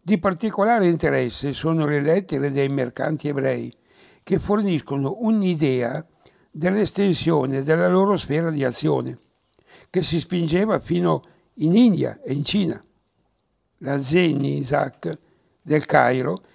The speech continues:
era stata scoperta già nel millesettecentocinquantatré da Simon von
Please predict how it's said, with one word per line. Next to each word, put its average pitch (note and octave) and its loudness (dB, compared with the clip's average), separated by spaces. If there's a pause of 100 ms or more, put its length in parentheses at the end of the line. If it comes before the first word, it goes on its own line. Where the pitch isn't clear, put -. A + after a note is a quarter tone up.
(140)
era G#3+ 2
stata E3 2
scoperta D#3 0
già C#3+ 2
nel D3 -2
millesettecentocinquantatré D3+ -4
da B2+ 0
Simon F3 -2
von E3 -2